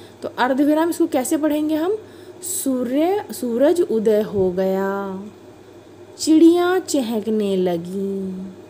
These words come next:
ठीक है, तो हमने आधा रुका ना, अगर मैं इसे नहीं लगाऊंगी तो हम कैसे पढ़ेंगे फिर? सूरज उदय हो गया, चिड़िया चहकने लगी। तो इससे क्या है कि जब हम कोई कहानी पढ़ते हैं तो feeling नहीं आती,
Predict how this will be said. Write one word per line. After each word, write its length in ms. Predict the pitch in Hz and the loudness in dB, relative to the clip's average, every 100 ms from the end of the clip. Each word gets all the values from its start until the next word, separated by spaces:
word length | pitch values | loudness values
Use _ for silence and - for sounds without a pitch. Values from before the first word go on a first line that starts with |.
| - | -12
ठीक 160 | 254 | -4
है, 80 | 427 427 - - - - - | -4 -6 -16 -20 -20 -16 -8
तो 60 | |
हमने 200 | 240 233 | -2 0
आधा 240 | 269 262 302 | 0 2 2
रुका 240 | 311 349 | 2 0
ना, 160 | 466 403 - | -2 -6 -8
अगर 240 | 208 269 | -2 0
मैं 140 | 330 349 | 2 0
इसे 200 | 349 370 | 0 0
नहीं 260 | 294 277 | 0 0
लगाऊंगी 460 | 349 302 277 277 294 | 2 2 0 -2 -2
तो 100 | 330 | -2
हम 140 | 311 | -2
कैसे 260 | 320 277 330 | -2 -2 0
पढ़ेंगे 380 | 320 311 320 349 | 0 0 0 0
फिर? 180 | 427 453 - - - - | -2 -4 -12 -20 -20 -4
सूरज 300 | 302 320 339 | 2 4 4
उदय 180 | 320 311 | 4 4
हो 180 | 277 277 | 4 4
गया, 220 | 269 285 | 4 4
चिड़िया 300 | 302 262 262 | 2 0 0
चहकने 380 | 277 226 208 214 | 0 -2 -2 -2
लगी। 260 | 175 135 170 - - - - | -4 -6 -12 -14 -20 -20 -10
तो 60 | - - | -8 -4
इससे 420 | 277 - - 427 427 | -4 0 2 2 2
क्या 200 | 370 285 | 0 -2
है 240 | 254 330 | -2 0
कि 140 | 392 | 2
जब 200 | 339 302 | 2 0
हम 340 | 262 339 370 349 - | -2 -2 -2 -2 -4
कोई 140 | 285 | -4
कहानी 480 | 285 247 220 240 339 | -4 -6 -4 -2 -2
पढ़ते 340 | 294 208 190 | -2 -4 -6
हैं 320 | 202 214 330 403 - - - | -6 -4 -6 -8 -14 -20 -4
तो 80 | 370 | -4
feeling 540 | - - 285 294 349 | -2 2 6 8 6
नहीं 240 | 285 220 165 | 4 0 -4
आती, 300 | 127 - | -8 -14